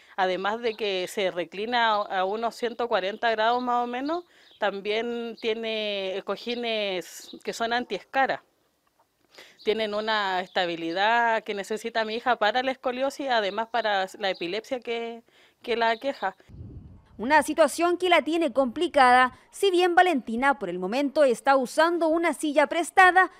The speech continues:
Speaker 2: esta no cumple con sus necesidades. Por este motivo inició una campaña solidaria para comprarle una nueva,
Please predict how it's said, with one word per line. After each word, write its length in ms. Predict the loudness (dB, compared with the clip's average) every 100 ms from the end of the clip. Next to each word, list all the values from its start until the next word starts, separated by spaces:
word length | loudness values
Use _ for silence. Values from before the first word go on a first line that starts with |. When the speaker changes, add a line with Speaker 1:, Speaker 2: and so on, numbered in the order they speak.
| _
Speaker 2:
esta 360 | -4 -2 2 4
no 140 | 4
cumple 380 | 2 0 0 0
con 220 | 2 0
sus 240 | -2 -4 -4
necesidades. 880 | -4 -4 2 8 8 8 4 0 -16 _
Por 140 | 0 2
este 300 | 2 0 -2
motivo 520 | -2 -4 -8 -2 0
inició 520 | 0 -2 -4 2 2
una 260 | 4 2 2
campaña 480 | 0 2 0 0 -2
solidaria 640 | -2 2 4 4 4 0 -4 _
para 220 | 4 4
comprarle 600 | 4 2 4 4 6 4
una 260 | 4 2 2
nueva, 460 | 4 4 6 4